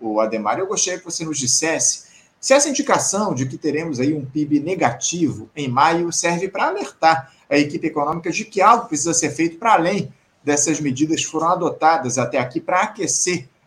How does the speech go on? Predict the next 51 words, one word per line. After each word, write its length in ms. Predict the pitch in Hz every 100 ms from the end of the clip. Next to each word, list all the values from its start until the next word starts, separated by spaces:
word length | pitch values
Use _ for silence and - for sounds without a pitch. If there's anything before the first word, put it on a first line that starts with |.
| _ -
a 140 | 143
economia, 640 | 147 160 143 113 156 131 110
como 420 | 190 233 151 139
o 80 | 175
incentivo 720 | 196 170 131 - 202 135 110
pra 200 | 135 120
compra 420 | - 151 147 123
de 80 | 131
automóveis 640 | 156 156 120 139 147 127
zero 220 | 127 135 -
quilômetro, 720 | 110 95 139 147 135 151 - _
o 80 | 165
próprio 360 | - 285 302 269
reajuste 600 | 320 262 131 226 - 147
no 120 | 160
salário 420 | - 147 160 147
mínimo. 420 | 117 156 180 180 175 - - -
Isso 160 | 349 -
que 60 |
é 40 | 392
curioso, 460 | 370 214 220 220
né, 80 | 202
Ademar? 460 | 202 196 165 151 151
Porque 420 | 185 220 220 -
essa 760 | 185 214 - - 214 196 190 170
possível 560 | 170 170 - 254 240 175
queda 580 | - 214 185 107 104 _ -
da 100 | 147
atividade 480 | 151 160 156 156 165
econômica, 540 | - 131 175 180 175
ela 140 | 180
se 120 | 175 147
dá 160 | 180
justamente 540 | 214 214 214 202 202 269
no 100 | 233
mês 420 | 180 233 233 -
em 80 | 202
que 80 | 247
o 40 |
salário 380 | - 233 208 202
mínimo 300 | 185 247 233
teve 240 | 233 262
aumento 280 | 233 220 233
real, 340 | 165 160 196 180
né, 100 | 170
que 80 | -
foi 140 | 196
o 40 |
mês 140 | 196 170
de 80 | 127
maio. 320 | 151 165